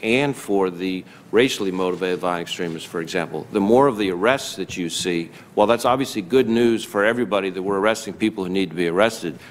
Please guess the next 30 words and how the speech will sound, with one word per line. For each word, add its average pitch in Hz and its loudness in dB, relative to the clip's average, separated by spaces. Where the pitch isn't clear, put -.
there's - 2
a - 4
whole 143 2
nother 117 2
part 135 0
of 95 -4
that 82 -6
that's 87 -12
really 101 2
important 92 -2
that 87 -2
I 85 0
want 85 -2
to 85 -2
emphasize, 85 -4
which 92 -6
is 85 -4
the 92 -6
more 113 4
arrests 113 0
we 95 -2
make, 95 -2
the 104 -4
more 120 6
from 147 0
those 101 -4
cases 98 -4
we 92 -6
learn 95 0
about 104 0